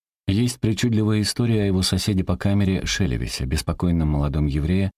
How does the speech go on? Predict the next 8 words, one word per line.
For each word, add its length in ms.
который 300
все 200
время 280
дрожал, 480
словно 440
постоянно 680
ожидая 360
побоев. 520